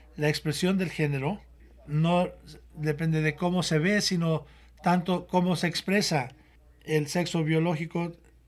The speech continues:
su-, características físicas, con qué naciste, refiriendo a cromosomas y partes del cuerpo.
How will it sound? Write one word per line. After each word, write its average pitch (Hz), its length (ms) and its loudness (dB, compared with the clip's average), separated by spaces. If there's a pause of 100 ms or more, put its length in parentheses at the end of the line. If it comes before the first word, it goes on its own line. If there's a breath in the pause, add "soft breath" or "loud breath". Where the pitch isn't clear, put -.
su-, - 280 -18
características 151 1080 -2 (200)
físicas, 151 680 -4 (560)
con 147 160 -2
qué 156 160 0
naciste, 151 760 -2 (460)
refiriendo 143 480 -6
a 117 180 -12 (100)
cromosomas 139 840 -6
y 127 120 -16
partes 127 440 -12
del 123 120 -14
cuerpo. 131 520 -12